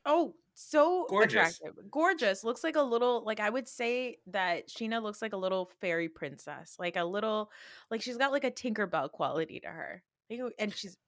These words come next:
Speaker 1: pint size.
Speaker 2: And, uh, I don't know what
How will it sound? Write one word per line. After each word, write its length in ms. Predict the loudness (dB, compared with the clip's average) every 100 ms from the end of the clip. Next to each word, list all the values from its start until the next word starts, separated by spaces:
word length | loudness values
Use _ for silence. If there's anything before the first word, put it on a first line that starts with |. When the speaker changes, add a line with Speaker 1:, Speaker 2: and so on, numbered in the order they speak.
| _ _
Speaker 1:
pint 280 | -6 -6 -6
size. 480 | -12 -14 -16 -20 -20 _ _ _ _ _ _ _ _ _ _ 2
Speaker 2:
And, 560 | 6 8 6 2 -6 0
uh, 320 | 6 8 8 6
I 120 | 6 8
don't 160 | 6
know 160 | 4 2
what 380 | 2 4 4